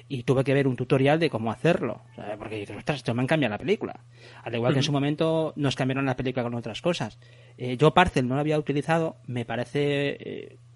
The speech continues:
Speaker 1: vamos, me pre-, subrayo todo lo que has dicho, me parece que es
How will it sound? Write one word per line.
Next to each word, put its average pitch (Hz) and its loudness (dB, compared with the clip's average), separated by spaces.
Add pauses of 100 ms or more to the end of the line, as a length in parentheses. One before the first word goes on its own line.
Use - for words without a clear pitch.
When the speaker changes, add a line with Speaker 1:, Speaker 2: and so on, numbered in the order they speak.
(140)
Speaker 1:
vamos, 117 -8
me 104 -10
pre-, 110 -12
subrayo 131 0 (100)
todo 135 2
lo 131 4
que 127 -2
has 120 -4
dicho, 131 -2
me 143 0
parece 120 -6
que 120 -6
es 117 -10